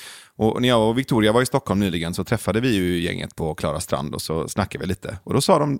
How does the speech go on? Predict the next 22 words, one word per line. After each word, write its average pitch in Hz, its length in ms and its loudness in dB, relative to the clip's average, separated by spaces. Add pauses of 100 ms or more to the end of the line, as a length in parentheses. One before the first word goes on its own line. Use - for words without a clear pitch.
att - 380 -8 (260)
just 120 380 0
nu 107 220 2
så 95 420 -2
söker - 480 0
vi 90 200 0
en 80 220 -6
konditor. 160 880 -2 (800)
Och - 80 -2
då 120 80 4
tänker 156 260 4
vi 127 120 6
att 107 320 0
i 107 160 2
den 123 120 2
här 127 80 2
podden, 92 520 0
eh, 90 360 0
så 92 460 0 (220)
brukar 104 320 -2
vi 101 60 2
ju 92 240 2